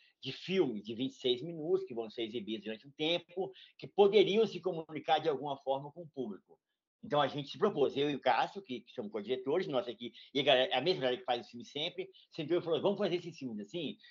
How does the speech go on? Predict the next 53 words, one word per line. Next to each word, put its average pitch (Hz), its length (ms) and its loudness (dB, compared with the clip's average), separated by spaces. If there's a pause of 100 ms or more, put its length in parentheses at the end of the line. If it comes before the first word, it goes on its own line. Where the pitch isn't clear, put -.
(140)
que - 80 -12
vai 151 140 4
ser 165 120 -4
massa, 139 360 0
porque - 180 -4
além 147 220 2
da 165 120 2
gente 131 260 -4
poder, 117 520 -2
de - 320 -20
certa 135 240 0
forma, 117 360 -2
viver 143 280 -2
de 123 80 -10
cinema, 139 340 -4
que 131 120 -2
é 113 40 0
um 113 80 -4
edital 117 400 -2
também 113 220 -6
que 117 80 -12
paga 113 300 0
a - 20 -2
gente, 131 400 -6 (280)
a 131 100 2
gente 160 240 -4
pode 156 220 0
tentar 156 360 2
esse 196 180 4
diálogo, 156 520 2
que 131 100 -4
é - 20 -2
um 127 60 -6
diálogo 127 380 2
muito 151 180 -10
bonito, 180 360 0
eu 92 120 0
acho, 101 220 0
assim." - 260 -20 (400)
Então, 127 340 6 (220)
quando 233 160 6
a 247 60 4
gente 196 200 2
fez 151 200 0
os 120 60 -10
dois, 127 220 4
os 127 160 -10
filmes, 175 360 -2
a 131 60 2
gente 151 200 -4
tinha 170 300 -4
essa 160 160 -8
proposta 147 680 2